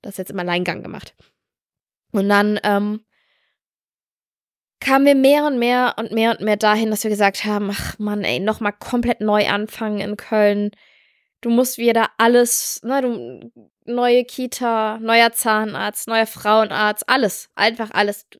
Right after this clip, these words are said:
Wir sind einfach so lange jetzt schon weg. Und Hamburg ist auch einfach wirklich, wirklich so schön. Ja,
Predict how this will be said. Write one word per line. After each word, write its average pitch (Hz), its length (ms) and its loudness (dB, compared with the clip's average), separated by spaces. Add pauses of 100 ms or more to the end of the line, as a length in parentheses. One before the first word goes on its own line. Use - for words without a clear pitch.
(140)
Wir 240 180 0
sind 254 240 2
einfach 208 260 -4
so 233 300 2
lange 214 260 0
jetzt 202 180 -2
schon 202 160 -8
weg. 190 220 -8 (1160)
Und 233 280 -2 (320)
Hamburg 247 300 4
ist 240 100 -2
auch 233 100 -2
einfach 247 340 -2
wirklich, 220 720 0
wirklich 214 480 -4 (100)
so 220 260 2
schön. 202 540 0 (1000)
Ja, 202 200 4